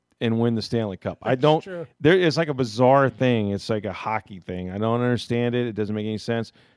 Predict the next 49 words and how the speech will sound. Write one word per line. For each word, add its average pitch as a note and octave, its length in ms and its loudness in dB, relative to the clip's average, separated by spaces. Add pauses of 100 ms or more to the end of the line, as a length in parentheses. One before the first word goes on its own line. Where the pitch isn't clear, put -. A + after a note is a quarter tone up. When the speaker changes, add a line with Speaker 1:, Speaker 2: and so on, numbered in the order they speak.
(120)
Speaker 1:
They're A#2 180 2
by G2+ 220 0
far A2+ 340 4
the A#2 60 -2
best A2+ 240 -2
team. B2 180 -2 (380)
I C3+ 120 4
will D#3+ 200 4
say C#3 300 -2
that, A2+ 320 -8
that A2+ 160 -6
the A2 80 0
one, B2+ 520 -2 (120)
you C3+ 160 -6
know, G2 300 -4 (1000)
the A#2+ 140 -4
one C#3+ 260 0
thing C#3+ 180 -2
I A#2+ 80 0
think B2 220 -2
they're A2+ 140 0
driven A2 380 0
by, F2 220 -2
and F#2+ 140 -2
they're G2+ 100 0
deep A2 380 -6
and G2 80 -4
they're, F#2+ 260 -4
they G#2+ 140 -8
can F#2+ 140 -8
score G#2 300 -4
and G#2 60 -2
all G#2 100 -2
these F#2+ 120 -8
things, G#2 180 -8
is G#2 280 -10
it, A#2 180 -16
this, C3+ 240 -6 (480)
this, C#3 280 0 (100)
this C3+ 260 -6
goaltender A2+ 560 0
that E2+ 180 -10
you G#2+ 100 -6
just G2+ 200 -8
mentioned, G2+ 460 -8
Steve, F2+ 500 -10
is G2+ 520 -6
the G2 100 -8
reason, F2+ 680 -6